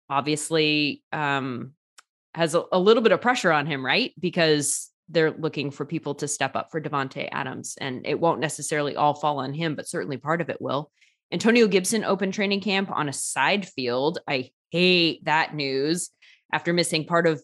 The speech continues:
mini camp with a hamstring injury. So he's a little bit banged up, and that's just not what we want to hear out of the gate for him.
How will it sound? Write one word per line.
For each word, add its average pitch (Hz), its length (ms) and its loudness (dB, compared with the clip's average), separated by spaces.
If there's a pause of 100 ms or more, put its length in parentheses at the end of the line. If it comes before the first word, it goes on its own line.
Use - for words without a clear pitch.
mini 190 280 4
camp 160 400 0
with 135 160 -2
a 135 40 -8
hamstring 180 760 0
injury. 131 640 -2
So 151 280 0
he's 156 200 -2
a 160 60 0
little 185 340 2
bit 180 240 2
banged 151 260 0
up, 151 160 2
and 151 140 0
that's - 180 -2
just 147 200 -8
not 139 180 0 (160)
what 147 160 -4
we 139 140 -4
want 127 180 -4
to 131 60 -8
hear 127 120 -6
out 113 160 -4
of 135 60 -10
the 123 80 -8
gate - 320 -8 (160)
for 139 140 -6
him. 135 300 -6